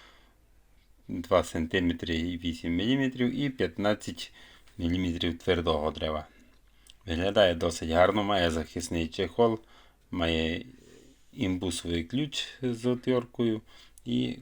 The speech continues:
ключик для того, щоб зажимати і контролювати це. Легеньке, ну, десь в пределах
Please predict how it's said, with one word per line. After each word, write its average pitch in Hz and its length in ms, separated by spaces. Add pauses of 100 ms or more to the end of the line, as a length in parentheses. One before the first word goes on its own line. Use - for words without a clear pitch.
ключик 95 400
для 92 180
того, 95 260
щоб 87 200
зажимати 87 800
і 85 40
контролювати 82 720
це. 82 200 (2250)
Легеньке, 98 800 (140)
ну, 92 220
десь - 360 (2750)
в - 120
пределах 87 480